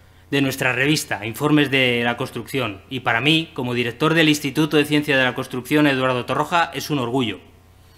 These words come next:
y un enorme placer poder acompañarla en sus setenta cumpleaños. En el mismo título de la revista se refleja la impronta que Eduardo Torroja quería que fuera el Instituto,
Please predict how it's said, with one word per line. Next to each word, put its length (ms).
y 80
un 80
enorme 360
placer 420
poder 420
acompañarla 1040
en 140
sus 220
setenta 420
cumpleaños. 680
En 100
el 100
mismo 280
título 320
de 100
la 100
revista 680
se 160
refleja 420
la 120
impronta 560
que 80
Eduardo 360
Torroja 420
quería 460
que 140
fuera 240
el 60
Instituto, 500